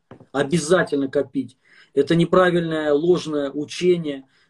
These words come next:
который говорит, мы не должны, это типа мамона, не должны откладывать. Это вообще чушь. Потому что вся Библия, вот кто хочет богатства Иосифа? Он откладывал.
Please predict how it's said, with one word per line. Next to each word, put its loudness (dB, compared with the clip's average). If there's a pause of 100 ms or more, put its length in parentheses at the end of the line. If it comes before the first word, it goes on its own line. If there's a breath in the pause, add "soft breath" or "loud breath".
который 4
говорит, 0
мы -4
не -2
должны, 2
это -2
типа -6
мамона, 0 (180 soft breath)
не -2
должны 2
откладывать. -2 (180)
Это 0
вообще 0
чушь. -12 (500)
Потому -2
что -4
вся 0
Библия, 2
вот 2
кто 4
хочет 0
богатства -6
Иосифа? -8 (500)
Он -2
откладывал. -6